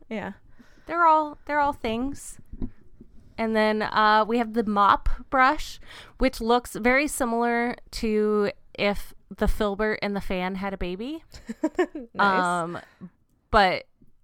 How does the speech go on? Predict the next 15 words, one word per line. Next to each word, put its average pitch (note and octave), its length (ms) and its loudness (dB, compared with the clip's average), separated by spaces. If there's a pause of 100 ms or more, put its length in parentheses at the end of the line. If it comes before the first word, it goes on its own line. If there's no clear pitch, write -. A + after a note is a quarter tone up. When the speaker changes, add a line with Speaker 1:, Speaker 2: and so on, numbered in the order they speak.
(120)
Speaker 2:
was G#3 320 -2
not, G3 560 0 (100)
like, F#3+ 340 -6
it's - 160 -8
not G#3 220 -4
as A3+ 180 -6
wide F3+ 360 0
as F#3+ 140 -8
the - 100 -12
f-, - 440 -14
fan, F3 760 -6
and F#3+ 120 -6
it's G3 120 -6
a G#3+ 60 -4
much G3+ 360 -4